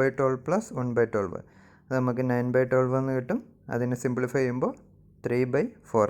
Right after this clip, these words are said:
എന്ന് കിട്ടും. അപ്പോൾ ആൻസർ ഓപ്ഷൻ എ. അടുത്ത ചോദ്യം, മണിക്കൂറിൽ എഴുപത്തിരണ്ട് കിലോമീറ്റർ വേഗത്തിൽ സഞ്ചരിക്കുന്ന ഒരു തീവണ്ടി നാല് മിനിറ്റ് കൊണ്ട് എത്ര ദൂരം സഞ്ചരിക്കും? അതായത് അറുപത് മിനിറ്റ് കൊണ്ട് എഴുപത്തിരണ്ട്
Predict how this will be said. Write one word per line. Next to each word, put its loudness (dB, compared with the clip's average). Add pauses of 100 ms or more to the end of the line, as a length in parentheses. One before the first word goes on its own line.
എന്ന് -8
കിട്ടും. -18 (560)
അപ്പോൾ 2
ആൻസർ 0 (100)
ഓപ്ഷൻ -4 (220)
എ. -10 (840)
അടുത്ത -2
ചോദ്യം, 0 (300)
മണിക്കൂറിൽ 2 (140)
എഴുപത്തിരണ്ട് 0
കിലോമീറ്റർ -2
വേഗത്തിൽ -2
സഞ്ചരിക്കുന്ന -4
ഒരു -6
തീവണ്ടി -2 (360)
നാല് 0
മിനിറ്റ് -2
കൊണ്ട് -2 (220)
എത്ര -4
ദൂരം -2 (400)
സഞ്ചരിക്കും? -6 (580)
അതായത് -2 (100)
അറുപത് 2
മിനിറ്റ് -2
കൊണ്ട് 0 (340)
എഴുപത്തിരണ്ട് 0